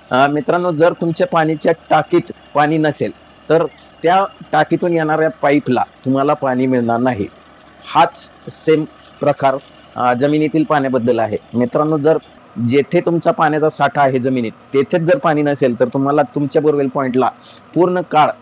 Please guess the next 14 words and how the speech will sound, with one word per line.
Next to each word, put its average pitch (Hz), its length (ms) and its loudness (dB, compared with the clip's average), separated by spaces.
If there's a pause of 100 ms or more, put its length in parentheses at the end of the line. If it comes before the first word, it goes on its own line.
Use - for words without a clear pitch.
(320)
अं, 113 240 0
पाणी 143 300 0
मिळेल 123 360 0
याची 123 280 0
खात्री 127 300 0
देता 120 240 0
येत 113 220 0
नाही. 107 240 -2
परंतु 139 400 -2
शेतकरी 143 340 -2
मित्रांनो, 139 440 0
असे 139 240 -2
बोरवेल 151 280 2
पॉईंट 135 280 -2